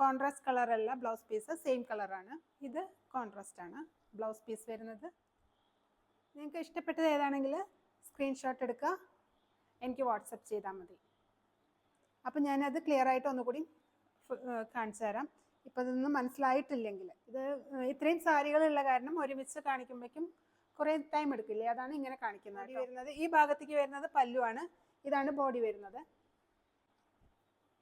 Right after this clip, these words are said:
പല്ലുവിൻ്റെ കളർ തന്നെയാണ്, ആ, ബ്ലൗസ് പീസിനും വരുന്നത് ട്ടോ.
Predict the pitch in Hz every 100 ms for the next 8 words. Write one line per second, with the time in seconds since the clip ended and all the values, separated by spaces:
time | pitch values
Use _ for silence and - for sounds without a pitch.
0 | _ _ _ _ _ _ 294 285 320 294
1 | 311 349 - 302 285 294 294 294 277 254
2 | 277 359 _ _ 262 247 233 233 262 262
3 | - 262 254 262 285 233 214 208 208